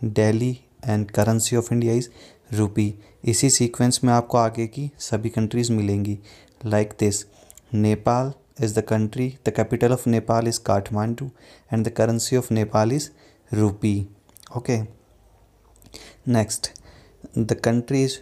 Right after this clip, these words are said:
Sri Lanka, the capital name of Sri Lanka is Sri Jayawardhanepura Koti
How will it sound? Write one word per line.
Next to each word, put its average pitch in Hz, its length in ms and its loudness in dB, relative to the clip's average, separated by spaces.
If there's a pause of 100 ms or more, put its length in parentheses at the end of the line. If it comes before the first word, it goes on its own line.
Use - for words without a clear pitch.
Sri 113 280 -2
Lanka, 120 520 -2 (260)
the 110 240 -2 (280)
capital 120 480 0
name 123 320 0
of 123 100 -4
Sri - 240 -4
Lanka 110 460 -2
is 117 260 0
Sri 123 580 0
Jayawardhanepura 117 1200 2 (580)
Koti 110 540 -2